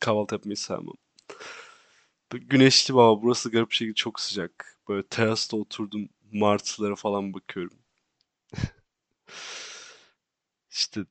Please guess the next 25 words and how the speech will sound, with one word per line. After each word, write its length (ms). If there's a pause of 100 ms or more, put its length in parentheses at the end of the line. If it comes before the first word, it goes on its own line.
denize 340
bakıyorum, 380
martılara 520
bakıyorum. 500
Dedim 320
terasta 480
yapalım 340
kahvaltıyı. 640
Sabah 460
kahvaltı 580
masası 300
kurmuşuz. 520
Ben 320
duşa 240
girdim, 200 (100)
çıktım. 400 (500)
Kendim 360
bir 60
sabah 300 (120)
birası 300
aldım. 300
Onlar 280
kahvaltı 460
falan 220
yapıyordu. 480